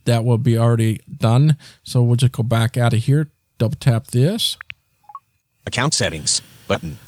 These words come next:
Speaker 1: Now this remembers my placement, which was nice. So we're back into the account menu area. Go to the right.
Speaker 2: Accounts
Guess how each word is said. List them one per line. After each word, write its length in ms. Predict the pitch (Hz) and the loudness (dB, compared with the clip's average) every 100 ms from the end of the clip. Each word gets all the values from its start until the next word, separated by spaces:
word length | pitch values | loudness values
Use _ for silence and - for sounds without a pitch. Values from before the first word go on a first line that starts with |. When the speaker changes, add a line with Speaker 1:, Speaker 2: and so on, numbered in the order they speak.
| - | -6
Speaker 1:
Now 100 | 180 | -4
this 320 | 185 240 - | -2 -2 -2
remembers 480 | 196 170 175 170 147 | 0 2 2 0 2
my 160 | 143 147 | 2 2
placement, 540 | - 143 131 135 240 | 2 2 2 2 -2
which 200 | 196 143 | -2 0
was 160 | 110 - | -2 0
nice. 600 | 113 113 107 107 170 - | 2 2 2 2 2 2
So 100 | 127 | 0
we're 140 | 113 | 0
back 320 | 104 110 120 | 2 0 2
into 340 | 127 120 - 120 | 0 0 0 0
the 100 | 110 | 0
account 420 | - 143 131 - | 0 0 0 0
menu 360 | 127 117 113 104 | 2 4 2 0
area. 400 | 117 107 131 202 160 | 0 0 0 -2 -2
Go 100 | 139 | -2
to 120 | 131 | 2
the 80 | 117 | 2
right. 280 | 113 127 165 | 2 2 0
Speaker 2:
Accounts 480 | - - 73 - - | -8 -10 -12 -10 -12